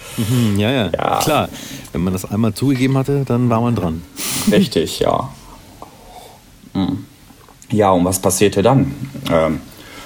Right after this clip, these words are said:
Speaker 2: da gab's dann immer sonntags in dieser Tanzschule eine Teenager-Disco.
Speaker 1: Mhm.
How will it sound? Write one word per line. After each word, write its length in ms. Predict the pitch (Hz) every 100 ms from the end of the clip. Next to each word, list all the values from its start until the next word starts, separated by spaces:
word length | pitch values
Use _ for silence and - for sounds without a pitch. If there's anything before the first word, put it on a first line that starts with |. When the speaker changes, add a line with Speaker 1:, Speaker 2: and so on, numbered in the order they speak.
| -
Speaker 2:
da 160 | 95 90
gab's 280 | 98 120 -
dann 160 | 113
immer 200 | 110 95
sonntags 600 | 87 98 92 104 98 -
in 80 | 87
dieser 240 | 85 82 78
Tanzschule 640 | 80 76 - 87 92 135 143 - - - -
eine 400 | 87 90 80 - -
Teenager-Disco. 920 | - 226 233 87 87 78 82 - - 67 - - - - - -
Speaker 1:
Mhm. 300 | 98 117